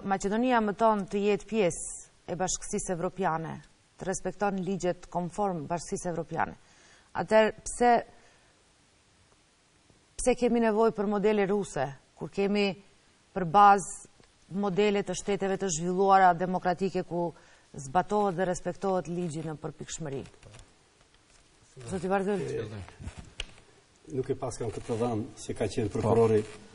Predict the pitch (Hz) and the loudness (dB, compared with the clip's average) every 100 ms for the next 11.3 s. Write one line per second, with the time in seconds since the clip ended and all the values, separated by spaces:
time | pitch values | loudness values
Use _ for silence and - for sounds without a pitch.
0 | - 117 107 101 - 110 117 117 90 104 | -6 0 2 2 2 2 2 2 0 0
1 | 151 - - - - - - - - _ | -2 -6 -20 -20 -20 -20 -20 -20 -20 _
2 | _ _ _ _ 120 117 110 - - - | _ _ _ _ 2 4 4 -2 -10 -20
3 | - - - _ - 160 131 113 95 107 | -20 -20 -20 _ -2 2 4 4 2 0
4 | - 113 104 - - - - 117 113 117 | 2 2 2 -4 -16 -20 0 4 6 4
5 | 110 104 104 101 117 - 113 123 120 123 | 4 4 2 2 2 0 -4 -2 2 2
6 | 123 113 107 104 95 110 98 107 95 117 | 2 0 2 4 4 4 2 0 -2 0
7 | 110 110 - - - 113 113 117 - 113 | 0 -2 -10 -12 -2 2 2 0 0 -2
8 | - 110 107 107 104 - 107 - 104 120 | 0 0 0 0 -4 -2 -2 0 0 2
9 | 110 107 - 95 107 - 113 107 104 90 | 4 2 0 0 0 2 2 4 4 2
10 | 101 117 - - - - - - - - | -2 -4 -6 -18 -20 -20 -20 -20 -20 -6
11 | - 135 123 | 4 4 4